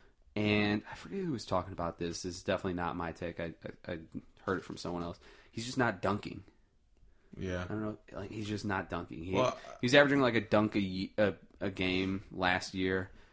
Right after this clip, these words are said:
Speaker 1: and he's at, like, three this year.
Speaker 2: Yeah. I
Speaker 1: Yeah.
Speaker 2: think, I, I think,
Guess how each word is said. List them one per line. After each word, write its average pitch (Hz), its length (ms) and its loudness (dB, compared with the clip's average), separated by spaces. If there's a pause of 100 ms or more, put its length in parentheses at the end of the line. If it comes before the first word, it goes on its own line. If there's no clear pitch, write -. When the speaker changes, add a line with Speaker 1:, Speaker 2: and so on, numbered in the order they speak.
(140)
Speaker 1:
and 95 120 -2
he's 92 120 0
at, 92 300 0
like, 90 200 -2
three 101 440 2
this 73 300 -2
year. 50 280 -6
Speaker 2:
Yeah. 85 260 -6 (1000)
I 180 60 2
Speaker 1:
Yeah. 202 80 2
Speaker 2:
think, 170 320 -2
I, - 100 -4 (220)
I - 80 -6
think, 143 340 -4